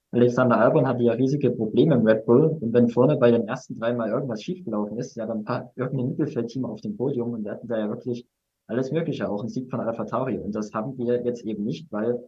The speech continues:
sich diese Top-Teams vorne wieder so einbetoniert haben und weil die Zuverlässigkeit eben so groß ist, dass eben nicht viel passiert.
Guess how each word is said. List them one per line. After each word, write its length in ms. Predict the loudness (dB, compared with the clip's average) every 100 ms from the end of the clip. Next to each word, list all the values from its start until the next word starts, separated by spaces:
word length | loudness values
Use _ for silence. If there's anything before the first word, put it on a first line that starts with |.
| _
sich 220 | -10 -8
diese 220 | -8 -8
Top-Teams 640 | -6 -8 -8 -8 -8 -10 -18 _
vorne 340 | -8 -4 -4
wieder 220 | -4 -6
so 160 | -6 -6
einbetoniert 720 | -6 -6 -8 -8 -6 -6 -6
haben 420 | -6 -6 -8 -10 -18 _ _ -10
und 160 | -6
weil 140 | -4 -2
die 80 |
Zuverlässigkeit 800 | -4 -6 -4 -4 -4 -6 -6 -6
eben 200 | -6 -8
so 180 | -8 -8
groß 300 | -6 -6 -6
ist, 180 | -10 -10
dass 200 | -12 -12
eben 320 | -12 -10 -8
nicht 240 | -10 -12 _
viel 340 | -6 -6 -8
passiert. 400 | -10 -8 -6 -6